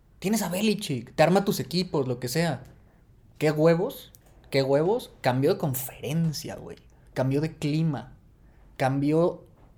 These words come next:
todo. Y un equipo que estaba muerto, que era interesante, que era divertido verlo por los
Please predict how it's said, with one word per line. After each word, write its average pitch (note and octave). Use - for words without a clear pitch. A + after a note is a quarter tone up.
todo. F3+
Y D#3
un F3+
equipo G3
que -
estaba E3
muerto, E3+
que D3
era D#3
interesante, D3+
que D3+
era D3
divertido C3
verlo C3
por G#2+
los -